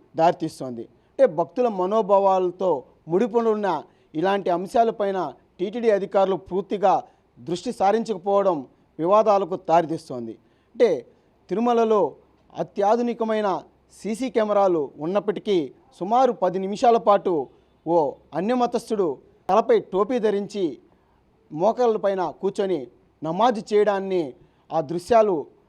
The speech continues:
సీసీ ఫుటేజ్లో ఉన్నప్పటికీ, అక్కడే విధుల్లో ఉన్న కొంతమంది సెక్యూరిటీ అధికారులు ఆ యొక్క దృశ్యాలను గుర్తించకపోవడం తీవ్ర వివాదానికి దారితీస్తోంది. అంటే, ఇటీవల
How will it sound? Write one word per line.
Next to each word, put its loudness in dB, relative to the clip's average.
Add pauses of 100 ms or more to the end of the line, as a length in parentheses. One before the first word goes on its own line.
(180)
సీసీ -6
ఫుటేజ్లో -2
ఉన్నప్పటికీ, -2 (380)
అక్కడే 6
విధుల్లో 2
ఉన్న -2 (180)
కొంతమంది -4 (180)
సెక్యూరిటీ -2
అధికారులు 2 (260)
ఆ 4
యొక్క 0
దృశ్యాలను -2
గుర్తించకపోవడం -2 (380)
తీవ్ర 2
వివాదానికి 0
దారితీస్తోంది. -2
అంటే, -8
ఇటీవల 2